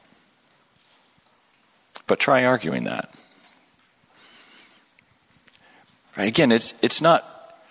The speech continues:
I don't think it's bad for us to be motivated towards something good. That seems natural.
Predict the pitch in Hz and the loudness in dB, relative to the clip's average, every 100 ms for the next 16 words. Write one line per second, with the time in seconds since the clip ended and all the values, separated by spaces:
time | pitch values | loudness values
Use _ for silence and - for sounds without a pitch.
0 | _ - - 180 127 165 127 - - - | _ -12 -4 -2 -2 -2 0 -2 -6 -4
1 | 107 131 135 - 90 90 - 101 101 90 | -2 0 0 0 2 2 0 -2 -4 -2
2 | 95 107 123 87 73 - 78 110 - - | 2 4 2 0 -2 0 -2 -4 -12 -20
3 | _ - _ _ _ _ _ _ _ - | _ -20 _ _ _ _ _ _ _ -20
4 | _ _ - 117 101 - 110 104 92 127 | _ _ -4 0 2 2 0 -6 -4 -2
5 | 76 - - - _ _ _ _ _ _ | -2 -4 -16 -20 _ _ _ _ _ _
6 | _ _ _ _ _ _ _ _ _ _ | _ _ _ _ _ _ _ _ _ _
7 | _ _ - _ _ _ _ _ _ _ | _ _ -20 _ _ _ _ _ _ _
8 | - 110 120 - 110 95 - 95 104 - | -8 -4 -2 0 0 0 0 2 0 -2
9 | - - | -4 -10